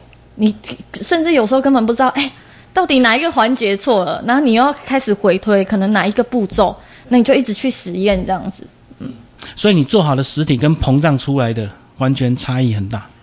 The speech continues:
Speaker 1: 如果做造型来讲啦，但是一开始你会觉得你五官做好啊，都好可爱哦，但进了蒸笼出来之后觉得，嗯，它的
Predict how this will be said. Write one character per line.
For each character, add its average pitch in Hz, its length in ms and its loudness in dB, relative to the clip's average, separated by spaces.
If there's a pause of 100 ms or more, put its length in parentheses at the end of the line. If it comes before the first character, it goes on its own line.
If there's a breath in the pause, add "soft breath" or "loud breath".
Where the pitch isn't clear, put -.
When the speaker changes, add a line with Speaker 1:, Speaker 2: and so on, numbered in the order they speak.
(100)
Speaker 1:
如 262 160 2
果 294 200 4
做 269 200 0
造 240 200 2
型 160 240 -6
来 165 160 -8
讲 - 280 -6
啦， - 200 -12 (520)
但 214 180 0
是 208 160 -16
一 277 140 -2
开 254 260 0
始 196 280 -6
你 185 140 -2
会 269 160 2
觉 226 240 -6
得 208 400 0
你 226 160 0
五 247 160 0
官 233 280 0
做 247 180 0
好 214 120 2
啊， 285 200 -4
都 320 100 -2
好 285 200 0
可 254 180 0
爱 269 240 0
哦， 214 120 2
但 277 180 2
进 262 180 4
了 214 100 4
蒸 226 220 0
笼 185 280 0
出 302 280 2
来 202 180 2
之 233 160 -10
后 277 120 -2
觉 220 120 -2
得， - 80 -6
嗯， 311 180 -2 (520 loud breath)
它 330 180 4
的 262 280 4